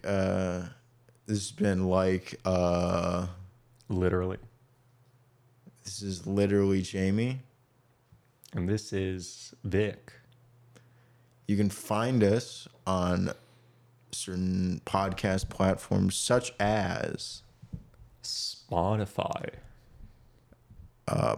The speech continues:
Speaker 1: Podbean.
Speaker 2: Apple Podcasts.
Speaker 1: Google Podcasts.
Speaker 2: Uh, Pandora.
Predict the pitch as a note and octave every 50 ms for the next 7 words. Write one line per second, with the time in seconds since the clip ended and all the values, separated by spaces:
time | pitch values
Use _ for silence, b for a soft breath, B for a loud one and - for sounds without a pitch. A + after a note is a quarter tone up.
0 | - - - - F#2+ F#2+ G2 G#2 G2+ G2+ F#2+ - - G2+ F#2+ F#2 F2+ F2+ F2+ D#2+
1 | A1+ A#1+ F#2+ F#2+ - - - - - - - - G2+ G2 G2+ - - G2+ F#2 F#2
2 | F#2 - - - - G2+ F2+ F2+ F2+ F#2+ G2 - - - - - - - - -
3 | - - - - - - - - C3+ D#3+ D#3 C3+ A2+ G2+ - - - E3+ - -
4 | - - - - - - - - - - - - - - - - - - - -
5 | - - - - - - _ _ _ _ _ - - - - F2 F2 - - -
6 | - G1+ - - - - - G2 F#2 F#2 F2 E2+ E2 F#2 G2 B2 -